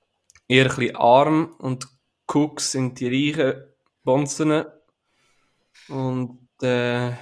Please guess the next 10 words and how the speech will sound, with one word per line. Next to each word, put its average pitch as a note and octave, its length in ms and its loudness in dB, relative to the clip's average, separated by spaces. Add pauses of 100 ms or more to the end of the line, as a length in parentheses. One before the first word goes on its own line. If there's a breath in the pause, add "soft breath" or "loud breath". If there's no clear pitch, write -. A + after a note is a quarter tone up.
(400 loud breath)
hau-, B2 200 4
also C3 200 -2
einer C3 240 4
von C3+ 100 -4
der B2+ 120 -2
Hauptcharaktere, C3+ 1120 2
der B2 140 -4
heisst B2+ 380 -4
John B2+ 420 -2
B. D#3 380 -2